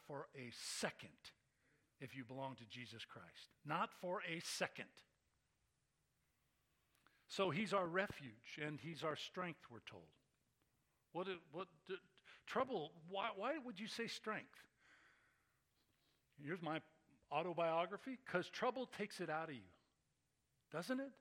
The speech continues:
Difficulty comes and it takes it, you get tired, you get weary, you get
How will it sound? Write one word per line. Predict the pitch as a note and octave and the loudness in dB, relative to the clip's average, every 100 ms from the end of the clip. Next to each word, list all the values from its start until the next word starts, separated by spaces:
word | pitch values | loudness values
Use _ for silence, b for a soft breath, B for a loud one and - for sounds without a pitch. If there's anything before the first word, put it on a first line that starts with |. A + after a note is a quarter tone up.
| - _ _ _ b b b b b b b b b b b b _ - _ C#3+ E3+ - E3+ E3 F3 - F3+ | -20 _ _ _ b b b b b b b b b b b b _ -20 _ -20 -20 -20 -20 -20 -20 -20 -4
Difficulty | A3 - D4+ - A#3+ G#3 G#3 - | -4 0 0 2 2 2 0 0
comes | - B3+ A#3 D#3 | 4 6 6 4
and | G3 | 2
it | F3+ | 0
takes | - A#3+ - A3+ | 0 0 0 -2
it, | G3+ | -2
you | F#3 | -2
get | F#3 G3+ - - - G#3 | 2 2 2 -6 0 2
tired, | A3+ F3+ D3+ C3 | 4 2 -2 -4
you | G#3 F3+ | -8 -2
get | A3+ F#3 E3 | -4 -4 -8
weary, | G3+ A#3+ B3+ G#3 D#3+ B B E3 | -2 0 2 0 -4 B B -2
you | A3 | 0
get | F#3+ A3 | 6 4